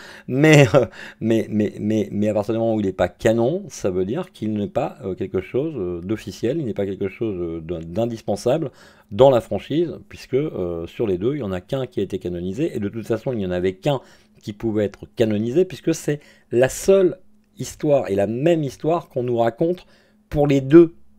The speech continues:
Et, et le seul truc, c'est qu'au début du jeu, on ne sait pas à qui appartient cette histoire. On ne sait pas si cette histoire qu'on va vivre appartient à Alexios ou si elle appartient à Cassandra.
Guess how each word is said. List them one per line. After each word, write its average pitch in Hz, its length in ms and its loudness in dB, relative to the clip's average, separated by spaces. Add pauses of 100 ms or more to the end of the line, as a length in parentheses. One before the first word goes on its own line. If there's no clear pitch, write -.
(640)
Et, 104 300 -4
et - 20 -2
le 104 120 0
seul 147 280 0
truc, - 480 4
c'est - 200 -8
qu'au 117 280 -2
début 131 260 -2
du 113 160 -4
jeu, 143 280 2 (400)
on 143 120 6
ne 160 140 6
sait 135 260 2
pas 175 220 6 (100)
à 110 80 -2
qui 202 300 -2
appartient 151 500 0
cette 131 200 -8
histoire. 110 500 -4
On 90 40 -6
ne 101 60 -4
sait 127 160 2
pas 180 160 8
si - 160 -6
cette 131 220 -6
histoire - 340 0
qu'on 131 120 -2
va 127 120 6
vivre 123 340 -4 (400)
appartient 113 460 -4
à 107 320 -4
Alexios 175 580 2
ou - 60 -6
si - 160 -2
elle 120 80 4
appartient 120 380 0 (260)
à 151 100 -2
Cassandra. 120 600 -4